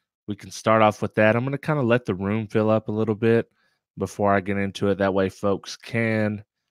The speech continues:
uh, take part in the conversation here. What I am gonna do is I'm going to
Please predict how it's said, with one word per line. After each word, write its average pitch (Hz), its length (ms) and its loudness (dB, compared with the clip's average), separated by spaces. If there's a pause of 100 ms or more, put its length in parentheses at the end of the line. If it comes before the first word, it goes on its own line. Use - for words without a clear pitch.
(300)
uh, 95 240 0 (760)
take 98 240 -4
part 113 240 2
in 110 100 -6
the 110 80 -6
conversation 123 760 -4
here. 90 320 -6 (720)
What 110 160 2
I 117 140 6
am 147 260 0
gonna 120 220 2
do 98 380 2
is 95 160 -4
I'm 98 140 -4
going 113 340 0
to 95 580 -2